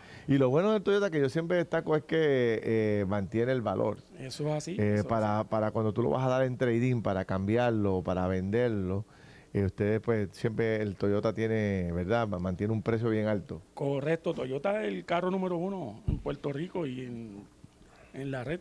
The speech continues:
Speaker 2: El carro mantiene siempre su valor de, de reventa.
Speaker 1: Servicio aquí mismo.
Speaker 2: Servicio y piezas y servicio aquí,
Speaker 1: Aquí,
Speaker 2: desde las
Speaker 1: todo
Speaker 2: siete
Speaker 1: aquí.
Speaker 2: de la mañana hasta las cuatro de la tarde.
Speaker 1: Todos los días,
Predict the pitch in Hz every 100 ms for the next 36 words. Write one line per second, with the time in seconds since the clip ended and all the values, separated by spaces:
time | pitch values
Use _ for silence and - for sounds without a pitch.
0 | - 147 - 131 139 160 143 160 156 156
1 | 151 160 151 139 143 151 151 139 117 104
2 | - 127 135 127 123 135 - 151 147 143
3 | 196 190 208 208 131 123 147 131 101 85
4 | - - - 139 160 214 240 233 185 -
5 | 160 180 185 208 190 156 156 190 196 160
6 | 190 120 139 160 160 139 143 135 196 202
7 | 180 180 202 190 165 156 - 160 165 151
8 | 127 110 107 - - 131 143 120 104 98
9 | 78